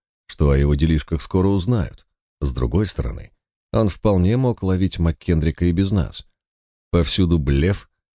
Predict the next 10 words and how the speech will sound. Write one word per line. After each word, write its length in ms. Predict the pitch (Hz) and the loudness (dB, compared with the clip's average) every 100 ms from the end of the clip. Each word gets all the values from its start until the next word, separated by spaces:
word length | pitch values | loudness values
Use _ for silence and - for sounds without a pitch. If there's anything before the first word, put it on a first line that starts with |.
| _ | _
один 420 | 76 71 67 98 | -2 0 2 0
сплошной 600 | 104 - 92 - 92 90 | 0 -2 -4 0 0 2
обман. 380 | 85 82 69 - _ _ _ _ _ _ _ _ _ - | 0 0 -2 -6 _ _ _ _ _ _ _ _ _ -8
"Вы 340 | 60 73 92 | 0 2 2
оставите 500 | 92 - 127 143 127 | 2 0 0 0 -2
себе 280 | - 113 85 | -2 0 0
этот 240 | - 69 | 0 -4
дом?" 300 | 65 57 - _ - | -4 -6 -8 _ -10
спросил 440 | - 71 - 64 | -4 -2 -2 -6
я. 200 | 55 | -8